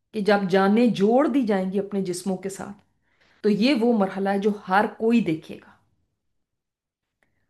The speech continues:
मुस्लिम शरीफ की हदीस में है कि जुमे का दिन होगा, लोग अपने अपने कामों में मशगूल होंगे।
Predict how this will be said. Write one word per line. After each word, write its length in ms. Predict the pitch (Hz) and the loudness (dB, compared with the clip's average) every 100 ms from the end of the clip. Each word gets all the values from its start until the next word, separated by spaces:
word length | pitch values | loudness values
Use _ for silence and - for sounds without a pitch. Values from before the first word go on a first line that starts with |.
| - | -8
मुस्लिम 300 | 269 294 330 | -6 -2 -2
शरीफ 320 | 302 262 254 | 0 0 -2
की 100 | - | -4
हदीस 480 | 233 214 220 220 - | -6 -6 -6 -6 -6
में 100 | 202 | -6
है 160 | 185 190 _ _ _ _ _ | -8 -14 _ _ _ _ _
कि 80 | 226 | -4
जुमे 340 | 170 220 285 | 0 2 2
का 140 | 285 247 | 2 0
दिन 280 | 185 208 214 | 0 0 0
होगा, 280 | 190 185 | -4 -8
लोग 240 | 185 196 247 | -2 2 2
अपने 280 | 240 240 262 | 0 -2 -4
अपने 260 | 247 233 | -2 -6
कामों 280 | 208 202 202 | -4 -2 -2
में 120 | 208 | -2
मशगूल 460 | 202 190 - 196 202 | -4 -6 -6 -4 -2
होंगे। 280 | 185 - | -4 -10